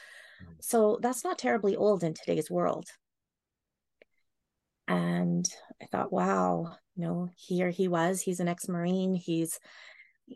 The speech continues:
Speaker 2: he used to be ridiculously strong. I can tell you stories about him carrying a gas stove by himself up the stairs and, and, and, and, and a fall, a fall did this to him." And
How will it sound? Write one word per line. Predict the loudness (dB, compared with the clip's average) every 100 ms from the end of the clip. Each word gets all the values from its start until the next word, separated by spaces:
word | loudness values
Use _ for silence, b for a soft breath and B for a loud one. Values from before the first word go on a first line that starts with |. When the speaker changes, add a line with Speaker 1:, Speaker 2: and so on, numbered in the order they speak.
| -14
Speaker 2:
he | -2 2
used | 4 2
to | 0
be |
ridiculously | 0 0 0 0 0 -4 -2 -4 -6
strong. | -4 -4 -4
I | -6
can | -10
tell | -8 -6
you | -6
stories | -4 -2 0 -2
about | -2 -4 -4
him | -6 -8 -8 B B B B _
carrying | 0 4 4 4
a | 0
gas | -2 -2 -2
stove | -2 0 0 -2
by | -2 0
himself | -2 -4 -4 -6 -18 -20 _ _ _
up | -8 -4
the |
stairs | -4 0 0 0 -2
and, | -4 B B B B _ -6
and, | -2 0 0 2
and, | 0 0 -6 _ _ _ _ _ _ _ -2
and, | 0 0
and | 0
a | -2
fall, | 0 2 4 2 -4 -8 _ _ _
a | -6
fall | 0 0
did | 0 -2
this | -4 -6
to | -8
him." | -10 -12 -16 _ _ _ _ _ _ -20 _
And | -6 -4 -2 -2